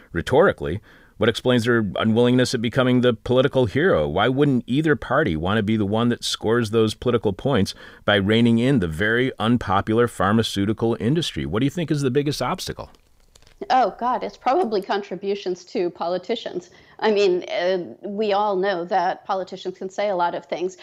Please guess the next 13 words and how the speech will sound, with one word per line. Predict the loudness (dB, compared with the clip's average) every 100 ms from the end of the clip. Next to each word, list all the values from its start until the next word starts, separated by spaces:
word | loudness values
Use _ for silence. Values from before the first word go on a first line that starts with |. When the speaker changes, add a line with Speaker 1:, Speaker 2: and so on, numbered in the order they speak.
| -10
Speaker 2:
but | -4 -2
actually | -2 -2 -2
enacting | -2 -2 -4 -4 -8 -8 -12 _ -10
a | -10
change | -6 -6 -4 -6 -8 -16 -12 -8
is | -4
really | -2 -2
difficult. | -4 -6 -6 -2 -2 -4 -16 -10 -2
There's | 0
a | 0
particular | -4 -6 -8 -4 -4 -2 -4 -2
aspect | -2 -2 -4 -8 -6 -6 -10 _ -20 -20 -4
of, | 0 2 0 -4